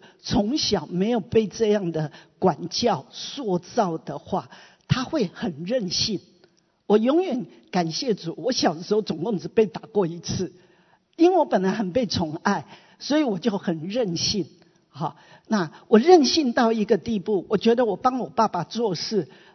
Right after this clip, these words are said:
那他本来都会，他都会给我钱，结果那一天只给我好少的钱，铜板这样，我记得。然后我就，就，就这样，我爸爸蹲在地上在，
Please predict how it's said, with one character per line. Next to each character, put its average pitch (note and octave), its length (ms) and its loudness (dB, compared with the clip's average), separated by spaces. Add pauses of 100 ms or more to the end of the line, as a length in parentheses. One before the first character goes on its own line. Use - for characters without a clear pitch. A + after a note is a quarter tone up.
那 A3+ 120 0
他 A3+ 180 -4
本 A3 180 -4
来 D3+ 120 -6
都 G#3 220 -6
会， A3 180 -4 (240)
他 B3 120 -4
都 B3 180 0
会 B3 120 -4
给 F3 200 -2
我 F#3+ 160 -2
钱， - 420 -8 (440)
结 C#4 120 2
果 C4+ 140 0
那 C4 160 -2
一 B3+ 80 0
天 A#3+ 260 -2 (240)
只 G3+ 120 -6
给 A#3+ 180 0
我 B3+ 120 -2
好 F#3+ 280 -4
少 D#3+ 360 -6
的 D#3+ 120 -4
钱， D#3+ 440 -6 (280)
铜 F#3 300 0
板 D#3 260 0 (360)
这 G#3 120 0
样， D3 160 -2
我 F3+ 100 -8
记 G#3+ 220 -4
得。 D#3 200 -8 (400)
然 - 100 -10
后 A3+ 80 -4
我 F3+ 80 -4
就， F3+ 180 -4 (380)
就， A3 160 -8 (240)
就 - 120 -14
这 - 100 -8
样， G3 100 -10 (220)
我 F3+ 100 -4
爸 C#4 100 -2
爸 B3 140 0
蹲 C4 360 0
在 A#3+ 140 2
地 G#3+ 280 -4
上 F#3 360 -2
在， F3+ 340 -2